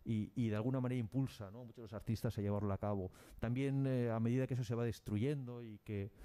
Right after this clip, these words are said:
o que se va desintegrando, eh, a eso Oteiza le genera como una gran, una gran desazón, ¿no? Porque el proyecto de artista de la escuela, de Oteiza a la Escuela Vasca,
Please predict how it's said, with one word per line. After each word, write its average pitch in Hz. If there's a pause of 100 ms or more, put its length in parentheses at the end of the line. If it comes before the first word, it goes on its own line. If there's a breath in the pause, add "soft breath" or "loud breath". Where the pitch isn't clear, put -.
(160 loud breath)
o 120
que 113
se -
va 120
desintegrando, 120
eh, 78
a 107
eso 120
Oteiza 120
le 110
genera 110
como 107
una 104
gran, 101 (420 loud breath)
una 110
gran 110
desazón, 92
¿no? 143
Porque 123 (380 loud breath)
el 127
proyecto 147
de 156
artista 160
de 151
la 143
escuela, 151
de 131
Oteiza 151
a -
la 135
Escuela 139
Vasca, 147